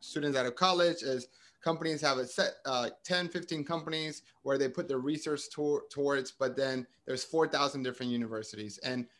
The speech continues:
as they hire from the same universities year after year, it becomes harder for them to hire from others because their alumni base is so strong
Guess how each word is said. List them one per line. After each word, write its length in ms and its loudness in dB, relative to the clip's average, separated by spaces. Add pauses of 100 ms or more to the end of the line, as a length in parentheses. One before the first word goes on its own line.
(240)
as 160 6
they 100 6
hire 300 4
from 160 -4
the 60 0
same 260 -2
universities 580 0
year 220 4
after 180 0
year, 520 4 (260)
it 80 -8
becomes 320 0
harder 280 4
for 120 0
them 100 2
to 100 -6
hire 240 0
from 200 -6
others 360 6
because 280 0
their 160 4
alumni 420 4
base 300 4
is 120 -6
so 120 -6
strong 580 4